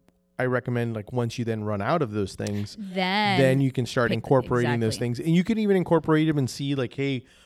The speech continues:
Speaker 1: what are things that I actually will, you know, work for me?" and stuff like that, like deodorants and things like that.
Speaker 2: Right.
Speaker 1: That, uh, you know, like, "Oh yeah, this actually, it works better. It feels better on my skin. It's, you know, does a better job. I feel cleaner if I'm using certain
Speaker 2: People
Speaker 1: soaps."
Speaker 2: are,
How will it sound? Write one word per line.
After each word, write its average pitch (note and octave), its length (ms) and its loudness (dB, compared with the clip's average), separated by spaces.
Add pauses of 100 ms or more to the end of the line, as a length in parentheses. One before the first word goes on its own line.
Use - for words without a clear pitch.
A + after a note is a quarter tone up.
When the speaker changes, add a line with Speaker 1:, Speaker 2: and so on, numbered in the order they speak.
(280)
Speaker 1:
what B2 200 0
are C#3 80 2
things C3 280 0
that A#2+ 120 2
I A#2 100 2
actually B2 500 -2
will, A#2+ 260 -2
you C3 100 -4
know, A2+ 120 -2
work B2+ 320 0
for B2+ 120 -4
me?" B2 220 0
and A#2 80 -2
stuff A2+ 160 -8
like A2 140 -4
that, A#2+ 200 -2
like B2 160 -8
deodorants B2+ 560 -2
and - 80 -12
things A2 140 -6
like G#2+ 140 -8
that. A#2+ 260 -4
Speaker 2:
Right. A#3 380 -6
Speaker 1:
That, B2 200 0
uh, A#2+ 240 0
you B2+ 120 -4
know, A2+ 320 0
like, A#2+ 180 -8
"Oh D3+ 120 0
yeah, C3+ 220 2
this A#2 260 -6
actually, B2 360 -8
it C3+ 300 -14
works C#3+ 320 -2
better. A#2 280 0
It G#2 60 -4
feels C#3 260 0
better B2 240 0
on A#2+ 100 0
my A2+ 100 -4
skin. A#2+ 400 -4
It's, - 260 -10 (400)
you B2+ 80 -2
know, A#2+ 120 2
does A#2 220 0
a B2 40 4
better B2 240 2
job. A#2 240 2
I A2 80 -2
feel D3 180 2
cleaner D#3+ 540 2
if A2 100 -4
I'm C3 140 -2
using B2+ 340 0
certain B2+ 340 -4
Speaker 2:
People D3+ 440 0
Speaker 1:
soaps." - 80 -10
Speaker 2:
are, - 120 -6